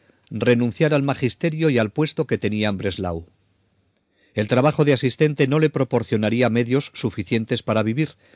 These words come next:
pero era una buena ayuda, y su familia daría el consentimiento. Con esta perspectiva de futuro, el examen había pasado para ella casi a un segundo término.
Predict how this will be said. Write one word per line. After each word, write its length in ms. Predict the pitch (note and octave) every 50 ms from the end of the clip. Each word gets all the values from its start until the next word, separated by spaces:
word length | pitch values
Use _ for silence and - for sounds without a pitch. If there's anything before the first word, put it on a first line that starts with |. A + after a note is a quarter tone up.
| _ _ _ _ _ _ _ _
pero 240 | - - G2+ G2 G#2
era 160 | B2 D#3 -
una 160 | C3 G#2+ G#2 G2+
buena 300 | G2 G#2 G#2 G2 F#2+ F#2
ayuda, 400 | F#2 F2+ G#2 G2 F2 F2 E2 - _ _ _ _ _ _ _ -
y 100 | A#2+ A#2
su 140 | - C#3
familia 420 | B2 - C3+ D3 E3 D3+ C3 C3+ C#3+
daría 300 | C3 A2 G#2+ C#3 D#3 A#2+
el 100 | G2 F#2+
consentimiento. 800 | - F2+ F2 - - F#2 E2+ F#2 E2+ F2 E2+ D#2+ D#2 - - - _ _ _ _ _ _ _ _ _ _ _ _ _ _ _ _ _ _ _ _ _ _ _
Con 160 | - B2+ A#2+ B2+
esta 260 | C3 - - C3 -
perspectiva 640 | - B2+ A#2+ A2 - - G#2+ - - C#3 B2 A#2 A2+
de 80 | A2+
futuro, 460 | - - A2+ G#2+ - D3+ C#3+ C#3+ C3+ - _ _ _ _ _ _ _ _ _ _ _
el 160 | - A#2 A2
examen 460 | A#2+ B2 - - E3+ D#3+ D#3 D#3 D3+
había 240 | C#3 C#3+ D#3 D#3 D#3
pasado 360 | - D3 - - B2+ A#2+ A#2
para 220 | - A2+ A2 A2+ B2
ella 220 | C3+ C3 A#2 A2
casi 380 | - - D#3 E3 - - - -
a 100 | - B2
un 140 | A2+ A#2 A#2+
segundo 400 | - B2 A#2 B2 C3 A#2+ A#2 A2+
término. 420 | - F#2+ E2+ E2 F2 D#2 - _